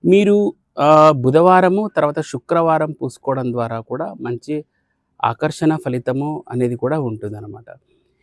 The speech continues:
ఇక తాంత్రిక మార్గంలో దశమహావిద్యల్లో ఆకర్షణ శక్తికి ఆదిదేవత అయిన చిన్నమస్తా దేవతను కొలవడం ద్వారా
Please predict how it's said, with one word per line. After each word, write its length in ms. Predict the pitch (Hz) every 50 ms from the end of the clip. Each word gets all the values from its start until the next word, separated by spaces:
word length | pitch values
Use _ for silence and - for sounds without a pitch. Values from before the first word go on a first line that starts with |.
| _ -
ఇక 120 | - 226 240
తాంత్రిక 480 | 208 - 196 175 160 160 190 196 196
మార్గంలో 680 | 196 180 160 151 143 135 139 143 147 156 185 214 233
దశమహావిద్యల్లో 920 | 202 160 123 - 151 151 160 170 175 165 151 139 131 131 135 139 151 160 156 -
ఆకర్షణ 540 | 113 104 104 - 135 135 - - 165 165 160
శక్తికి 640 | - - 143 - _ 143 139 - 160 156 160 160 - _ _ _ _ _ _ _ _ _ _ -
ఆదిదేవత 600 | 110 117 120 143 147 151 165 175 170 175 170 185
అయిన 480 | 175 165 156 165 180 175 156 139 -
చిన్నమస్తా 720 | 143 - - - 147 160 175 185 185 180 - - 185 180
దేవతను 560 | 170 156 139 131 135 127 - - 156 165 - - _
కొలవడం 380 | 123 117 120 123 131 131 127
ద్వారా 380 | 117 120 117 117 135 160 185